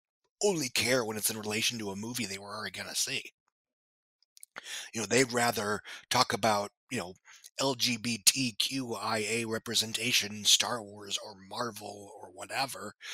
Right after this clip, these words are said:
versus showing up for something like Love, Simon or Blockers, uh, when they're, you know, that, that are what they claim to want. Um, and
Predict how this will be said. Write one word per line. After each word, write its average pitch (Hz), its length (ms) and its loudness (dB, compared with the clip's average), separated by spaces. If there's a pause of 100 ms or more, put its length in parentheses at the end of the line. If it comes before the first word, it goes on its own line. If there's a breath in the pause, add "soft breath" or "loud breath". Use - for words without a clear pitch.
(340 loud breath)
versus 107 500 6
showing 120 460 10
up 117 160 0
for 113 100 -4
something 110 320 6
like 104 180 -6
Love, 107 220 -2
Simon 92 580 2 (120)
or - 100 -12
Blockers, - 800 2 (520 loud breath)
uh, 78 160 -10 (120)
when 87 160 -16
they're, 92 260 -12
you - 100 -6
know, - 60 -14 (100)
that, 95 100 -6 (200)
that - 120 -2 (1400)
are - 180 2
what - 180 -4
they 202 120 -6
claim - 280 0
to - 80 -12
want. - 460 -6 (640 loud breath)
Um, 82 640 -4 (720 loud breath)
and 87 880 -2